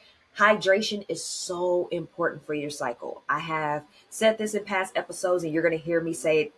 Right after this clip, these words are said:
throughout the duration of this business being open. Hydration is important. As your body releases the blood and the nutrients for your body, you need to be able to restore those things through foods and beverages. But keeping your body hydrated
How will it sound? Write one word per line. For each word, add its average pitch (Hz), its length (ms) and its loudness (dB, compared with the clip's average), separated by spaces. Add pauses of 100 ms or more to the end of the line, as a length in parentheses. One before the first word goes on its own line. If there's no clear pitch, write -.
throughout 151 320 0
the 143 60 -8
duration 190 760 -2 (440)
of 175 320 4 (100)
this 165 260 -4
business 156 380 -2
being 147 320 -4
open. - 360 -4 (840)
Hydration 196 540 4
is 170 140 -2
important. 151 500 0 (320)
As 202 240 6
your 269 120 4
body 202 400 2
releases 160 500 -2
the 139 120 -4
blood 170 540 2
and 156 140 -4
the 143 60 -4
nutrients 165 440 -6
for 175 60 -6
your 165 140 0
body, 151 240 -4
you 156 180 -6
need 180 160 -2
to 170 100 -8
be - 180 -8
able 156 200 2
to 151 60 -4
restore 156 440 -2
those 160 260 -2
things 143 420 -8 (240)
through 143 160 -4
foods 185 580 -4
and 151 160 0
beverages. 139 480 0
But - 180 -4
keeping 196 320 -8
your 226 120 0
body 175 360 -4
hydrated 156 520 -2